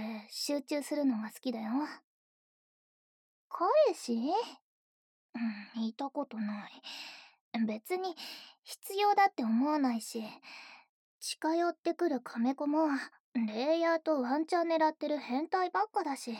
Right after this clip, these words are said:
だから、処女ですけど。でも、マンコの中にディルドを何度も突っ込んでるから、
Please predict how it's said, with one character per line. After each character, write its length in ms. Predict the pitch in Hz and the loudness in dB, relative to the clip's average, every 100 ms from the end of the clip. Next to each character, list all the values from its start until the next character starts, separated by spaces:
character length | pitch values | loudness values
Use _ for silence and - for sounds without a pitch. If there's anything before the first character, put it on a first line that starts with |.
| - _ _ _ _ _ _ - - | -12 _ _ _ _ _ _ -18 -12
だ 180 | 196 220 | -8 -8
か 220 | - 208 | -6 -8
ら、 300 | 196 196 - - - - _ _ _ - - | -8 -12 -16 -18 -20 -20 _ _ _ -4 0
処 120 | 339 | 2
女 160 | 330 262 | 2 0
で 120 | 220 | -4
す 120 | - | -12
け 120 | - - | -20 -20
ど。 80 | - _ _ _ _ _ _ _ _ _ - 226 220 | -20 _ _ _ _ _ _ _ _ _ -10 -4 -2
で 100 | 247 | -2
も、 120 | 226 - - - - - - - - | -4 -6 -12 -12 -14 -16 -20 -20 -2
マ 220 | 302 349 | 2 2
ン 60 | 349 | 2
コ 140 | 277 | 0
の 140 | 240 | 0
中 280 | 233 247 247 | 0 -4 -4
に 240 | 226 262 247 - - _ - | 2 2 2 -6 -20 _ -4
デ 100 | 285 | 0
ィ 60 | |
ル 120 | 311 | 0
ド 100 | 262 | 0
を 180 | 226 220 | -2 -2
何 340 | 226 277 339 339 | -2 0 0 2
度 80 | 247 | 0
も 80 | 226 | 0
突 160 | - | -6
っ 40 | - | -8
込 140 | 277 294 | -6 -4
ん 40 | |
で 100 | 285 | -4
る 100 | 226 | -6
か 180 | - 226 | -10 -10
ら、 340 | 214 220 208 | -8 -8 -12